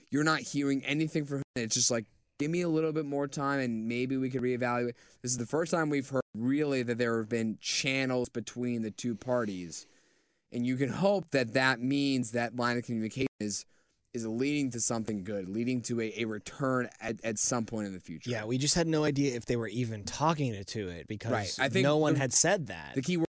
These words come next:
Speaker 1: is unknown.
Speaker 2: It was unknown, and even though we don't know what the conversation with Tuitt is about, and we still don't really know what the problem is. Is it his knee? Is it his, uh,
Speaker 1: His
Speaker 2: brother's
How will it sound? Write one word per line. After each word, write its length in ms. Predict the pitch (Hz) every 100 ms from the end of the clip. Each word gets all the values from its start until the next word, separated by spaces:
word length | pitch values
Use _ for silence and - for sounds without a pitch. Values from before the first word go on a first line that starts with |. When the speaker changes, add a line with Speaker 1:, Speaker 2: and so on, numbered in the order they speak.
| -
Speaker 1:
is 60 | -
unknown. 480 | 143 143 131 117 95 -
Speaker 2:
It 120 | 143
was 120 | 139
unknown, 480 | 156 156 131 123 120
and 360 | - 110 110 110
even 280 | 147 160 170
though 100 | 170
we 120 | 151
don't 200 | 135 135
know 120 | 131
what 180 | 123 117
the 100 | 113
conversation 640 | 123 117 110 120 113 113
with 160 | 104 -
Tuitt 260 | 117 104
is 280 | 87 92 104
about, 680 | 98 85 87 117 208 - - _ _ _ _ _ _
and 160 | 127 123
we 100 | 123
still 260 | - 165 196
don't 180 | 208
really 220 | 143 156 147
know 160 | 139
what 340 | 123 104 117 -
the 80 |
problem 480 | 104 - 131 180 131
is. 160 | 85 -
Is 160 | 95
it 120 | 98 95
his 200 | 90 90
knee? 220 | 113 135 - - _ _ _
Is 200 | 113 104
it 260 | 107 101 -
his, 540 | 101 101 98 92 - -
uh, 240 | 104 92 80
Speaker 1:
His 100 | -
Speaker 2:
brother's 500 | 151 131 120 113